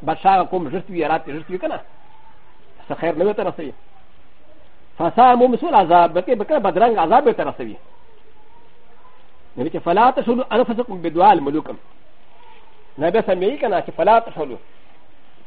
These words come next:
أنفسكم بدعاء الملوك. اصل کې نه ما سره وستا. ما مشغوله کوي ستا خپل نفسي نه په زوري سره بسونه ته. چې بشا ته زوري نه کې چې مشرف ورکې، پرکای ورکې، چې راوړي بل دې بل شي کنه.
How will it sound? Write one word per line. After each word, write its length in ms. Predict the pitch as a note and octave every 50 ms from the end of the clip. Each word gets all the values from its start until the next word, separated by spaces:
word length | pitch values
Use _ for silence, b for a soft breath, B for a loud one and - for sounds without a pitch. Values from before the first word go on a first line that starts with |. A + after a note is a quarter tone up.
| - - - - - - - -
أنفسكم 560 | F3+ B3 C4 C4 A3+ G3+ G#3 A#3 A3+ A3 G3 F#3
بدعاء 340 | E3+ F3 E3 E3+ F#3+ G#3 G3
الملوك. 320 | F3+ D#3+ D3 C#3+ D3+ - -
اصل 260 | A#3 A3+ G#3+ A3+ G#3+
کې 60 | G#3
نه 160 | F#3+ F3+ G#3
ما 140 | F#3+ G3+ G#3 G3+
سره 140 | - D#3 C#3+
وستا. 220 | C3 - - A2+ - - - - - - - - - - - - - - - - - - - - - -
ما 260 | D#3+ A3+ C4 C#4 C4+
مشغوله 360 | B3 A#3+ G#3+ E3+ G3+ A3 G#3+
کوي 260 | - A3 G#3 G#3 G3
ستا 240 | F#3+ - G3+ F#3+ E3+
خپل 220 | - - - F#3+ F#3+
نفسي 260 | F#3+ F3 - - G#3+
نه 140 | G3+ G3 F#3
په 180 | - F3+ E3
زوري 260 | C#3 C3+ E3 G3 G3
سره 160 | - - E3 D3
بسونه 380 | B2+ C#3 C3+ - C#3+ C3+ B2+
ته. 180 | - - A2+ G#2 - - - - - - - - - - - - - - - - - - - - - - - - -
چې 40 |
بشا 280 | - A#3+ G#3+ - F#3+ G3
ته 200 | F#3+ G3 F3 D#3
زوري 180 | C#3+ D3+ F3 F#3
نه 100 | E3+ D#3+
کې 120 | D#3 E3 C#3+
چې 40 | D3+
مشرف 340 | C#3+ C#3 A#2+ C#3 D3+ A3 A3+ B3
ورکې، 300 | A3 G3+ - G3+ F#3+ -
پرکای 280 | D#3+ C3+ - G3 G#3+ A3
ورکې، 220 | G#3 G3 - F3+ D#3
چې 40 | G3
راوړي 240 | B3 C#4 C4 F#3+ A3+
بل 220 | A3 C4 C#4+ B3
دې 80 | G3+ F#3
بل 220 | D3+ D3+ D3 D#3
شي 100 | - D#4
کنه. 200 | - D4+ A#3+ -